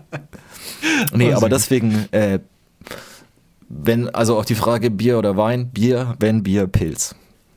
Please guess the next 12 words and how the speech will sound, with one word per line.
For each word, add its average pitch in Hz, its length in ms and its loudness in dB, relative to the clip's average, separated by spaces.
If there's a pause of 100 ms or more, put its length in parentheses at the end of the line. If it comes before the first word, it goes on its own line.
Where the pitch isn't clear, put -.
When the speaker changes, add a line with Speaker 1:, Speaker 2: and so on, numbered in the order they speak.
(360)
Speaker 1:
Das, - 500 0 (220)
das 98 240 0
ist - 580 -4 (1160)
so, 98 520 0 (240)
so - 180 -2
würde 87 140 0
ich - 60 -6
sie - 140 -2
einordnen, 78 500 -4
ja. 73 200 -6 (880)
Speaker 2:
Ja, - 140 -4 (640)
ja. 151 120 -2